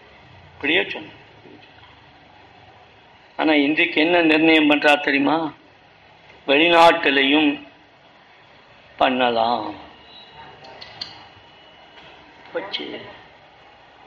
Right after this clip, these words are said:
காரணம் என்ன? மாறி போச்சு.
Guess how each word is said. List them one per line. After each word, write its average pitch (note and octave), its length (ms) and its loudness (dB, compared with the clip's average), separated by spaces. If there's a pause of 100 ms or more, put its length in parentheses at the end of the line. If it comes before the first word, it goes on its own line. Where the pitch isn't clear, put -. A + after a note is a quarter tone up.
(120)
காரணம் G3+ 420 4
என்ன? D#3+ 400 -2 (1080)
மாறி D#3+ 260 -2
போச்சு. C3+ 760 -4